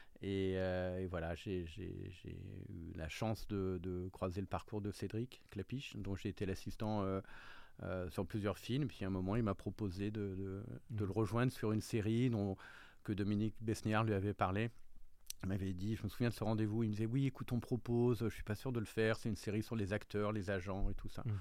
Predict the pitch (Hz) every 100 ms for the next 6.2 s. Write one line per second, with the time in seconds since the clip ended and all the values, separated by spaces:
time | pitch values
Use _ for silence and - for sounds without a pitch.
0 | - - - - 117 120 107 113 110 135
1 | 139 123 113 113 107 110 104 - 127 117
2 | 147 185 156 165 143 240 185 165 - 135
3 | 156 - 127 127 156 175 135 131 147 143
4 | 151 143 147 139 135 131 135 156 160 156
5 | 156 - 202 143 131 113 120 123 127 143
6 | 127 110